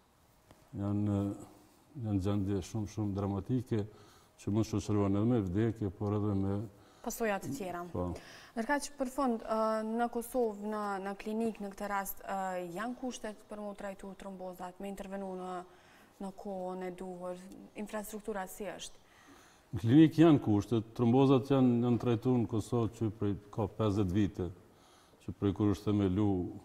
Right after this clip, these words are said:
Speaker 1: klinika e kirurgjisë vaskulare, ndoshta edhe më herët. Janë kushtet edhe për trajtimin e gjitha këtyre operacioneve që, që i përmenda. Kirurgjia vaskulare, ku më potencuar në disa herë në emisionet e juaja,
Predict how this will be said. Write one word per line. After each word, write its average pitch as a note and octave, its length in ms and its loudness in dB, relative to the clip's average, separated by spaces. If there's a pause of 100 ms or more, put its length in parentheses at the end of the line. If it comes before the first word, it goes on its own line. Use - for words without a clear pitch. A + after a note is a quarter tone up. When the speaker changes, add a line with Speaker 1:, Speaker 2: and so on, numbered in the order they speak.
(260)
Speaker 1:
klinika F#2+ 420 0
e D#2+ 80 -4
kirurgjisë F#2 400 -2
vaskulare, F#2+ 560 -2
ndoshta F#2 320 -2
edhe G2 160 0
më G2 200 0
herët. F#2 340 -2 (640)
Janë A#2 600 8
kushtet A2+ 400 2
edhe A2+ 320 6
për G#2+ 280 2
trajtimin G2+ 640 2
e G2 120 2 (720)
gjitha G#2 280 0
këtyre G#2 320 6
operacioneve G2 720 2
që, F2+ 240 -2 (160)
që F#2 140 -2
i D#2 100 -4
përmenda. F2 480 -2 (640)
Kirurgjia G#2+ 480 6
vaskulare, A2+ 800 6
ku A2 80 -2
më G2+ 80 2
potencuar G#2 640 2
në F#2+ 80 2
disa G#2+ 240 -2
herë G2 160 2
në G2 80 2
emisionet G2 640 -2
e G2 80 0
juaja, G2 380 2